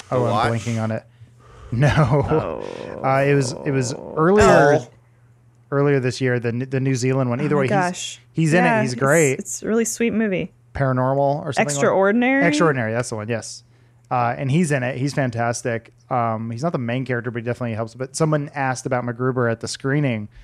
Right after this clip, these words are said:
Speaker 2: And, you know, similar to Hot Rod, he said, you know, that we're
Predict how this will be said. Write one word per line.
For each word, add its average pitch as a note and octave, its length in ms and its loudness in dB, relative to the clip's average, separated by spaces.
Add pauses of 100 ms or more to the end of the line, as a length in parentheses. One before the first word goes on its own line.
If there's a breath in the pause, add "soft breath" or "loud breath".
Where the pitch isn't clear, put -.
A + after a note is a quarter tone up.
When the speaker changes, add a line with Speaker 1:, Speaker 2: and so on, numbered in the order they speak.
(540 soft breath)
Speaker 2:
And, B2+ 520 -2 (240)
you C#3 80 -2
know, B2 100 0
similar D#3 300 2
to A#2+ 60 2
Hot B2+ 200 -2
Rod, A2+ 240 -2
he A2+ 60 -2
said, A2+ 400 -4
you C3+ 80 -10
know, A2+ 100 -6
that A2+ 240 -6
we're C3 320 -2